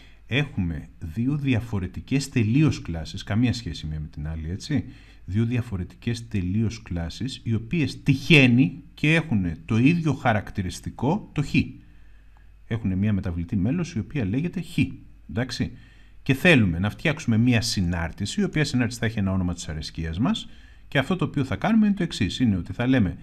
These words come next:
«Φέρε μου το χαρακτηριστικό χ», αλλά δεν θα βάζουμε σαν όρισμα το χαρακτηριστικό χ. Είναι, είναι, αυτή είναι η λειτουργία της συνάρτησης. «Φέρε μου λοιπόν το χαρακτηριστικό χ από αυτήν εδώ την κλάση».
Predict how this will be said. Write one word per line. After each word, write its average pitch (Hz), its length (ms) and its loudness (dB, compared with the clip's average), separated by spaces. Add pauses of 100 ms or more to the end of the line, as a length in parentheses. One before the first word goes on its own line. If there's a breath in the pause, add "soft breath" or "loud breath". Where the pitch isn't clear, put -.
(180 loud breath)
«Φέρε 196 320 6
μου 156 120 4
το 117 80 -2
χαρακτηριστικό 101 840 -2
χ», - 180 -6 (140)
αλλά 120 180 0
δεν 160 100 0
θα 190 100 0
βάζουμε 185 300 2
σαν 113 240 2
όρισμα 87 300 0
το 80 60 -6
χαρακτηριστικό 80 680 -8
χ. - 100 -14 (220)
Είναι, 127 280 2 (480)
είναι, 127 200 0
αυτή 110 280 -2
είναι 143 100 4
η 135 40 4
λειτουργία 113 420 0
της 131 100 -8
συνάρτησης. - 680 -2 (340 loud breath)
«Φέρε 202 220 4
μου 202 100 8
λοιπόν 147 240 2
το 139 80 0
χαρακτηριστικό 107 760 -2
χ - 140 -8 (480 loud breath)
από 156 260 6
αυτήν 214 360 4
εδώ 156 220 2
την 170 140 0
κλάση». 165 400 4